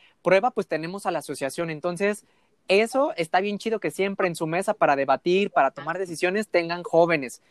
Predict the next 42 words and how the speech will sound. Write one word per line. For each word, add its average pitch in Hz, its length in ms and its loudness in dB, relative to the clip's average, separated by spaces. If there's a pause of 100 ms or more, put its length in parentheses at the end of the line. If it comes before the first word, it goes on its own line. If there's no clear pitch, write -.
(180)
Bueno, 185 240 0
les 208 140 -4
voy 254 140 0
presentando 247 580 -4
a 269 80 -4
Paola 226 400 2
Santillán. 202 640 -4 (340)
Pao 233 160 0
Santillán 240 460 -4
es, 269 240 -10
es 214 240 -2
una 254 160 -8
chica 247 300 -2
lesbiana 202 420 0
que 202 120 -6
está 208 160 -2
con 233 160 -6
nosotros 220 500 0 (160)
el 147 240 -2
día 190 140 6
de 208 80 2
hoy 220 220 4
para, 151 680 4
para 156 220 6
hablarnos 208 520 -2 (240)
mucho 196 320 -6
de 233 100 0
la 196 80 2
asociación. 147 480 -6
Les 151 120 -8
presento 202 440 0
a 233 60 6
Pau. 135 280 4 (300)
Pau 277 180 4
es 302 120 -6
activista 214 360 -6
y - 40 -8
coordinadora 175 520 0
de 220 80 -2
Mujeres 180 420 0
Diversas 170 460 -2
jac. 160 340 4